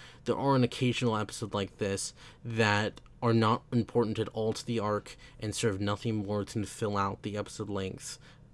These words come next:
to reach twenty-two episodes per season. Um, it was nice to have a focus on Marcus, especially after he was introduced and then kind of just disappeared again ex-, outside of minor things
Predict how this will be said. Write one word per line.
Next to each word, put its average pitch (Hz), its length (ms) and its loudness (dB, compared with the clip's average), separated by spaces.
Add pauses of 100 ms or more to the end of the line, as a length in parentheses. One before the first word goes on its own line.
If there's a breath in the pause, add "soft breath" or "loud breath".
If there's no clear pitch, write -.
to - 160 -6
reach 104 400 -4
twenty-two 104 460 -4
episodes 110 380 -8
per - 120 -12
season. - 520 -10 (600 loud breath)
Um, 90 560 -2 (280)
it 110 100 2
was 110 160 0
nice 127 220 4
to - 120 -2
have 104 240 -2
a 98 40 -8
focus 120 360 -2
on 107 140 -2
Marcus, 135 600 -2 (440 loud breath)
especially - 380 -2
after 107 180 -2
he 107 80 0
was 101 140 -2
introduced 110 520 -2
and 104 160 -4
then 98 240 -2
kind 104 260 -2
of 98 200 -4
just - 260 -8
disappeared 110 480 -4
again 107 400 -2 (100)
ex-, - 200 -12
outside 107 360 -2
of 98 200 -4
minor 104 480 0
things 110 520 -2